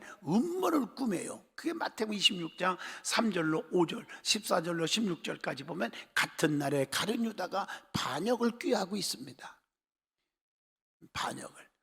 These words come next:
그리고 목요일 날은 준비의 날이에요. 유월절 식사를 하시고 마태복음 이십육 장에 다 나오는 얘기예요. 제자들과의 최후의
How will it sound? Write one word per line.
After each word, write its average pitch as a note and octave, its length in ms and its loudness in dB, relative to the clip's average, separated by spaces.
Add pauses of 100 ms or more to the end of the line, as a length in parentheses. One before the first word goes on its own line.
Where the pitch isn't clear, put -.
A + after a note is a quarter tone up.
그리고 C#4 260 6
목요일 C4+ 440 6
날은 G3+ 300 -2
준비의 A3 540 4
날이에요. - 380 -10 (300)
유월절 D#3+ 480 2
식사를 A3+ 500 2
하시고 G3 640 0 (560)
마태복음 F3 380 2
이십육 F#3 420 0
장에 F3+ 200 -2
다 - 200 -6
나오는 G#3 380 0
얘기예요. C#3+ 520 -2 (520)
제자들과의 D3 920 4
최후의 A#3 600 4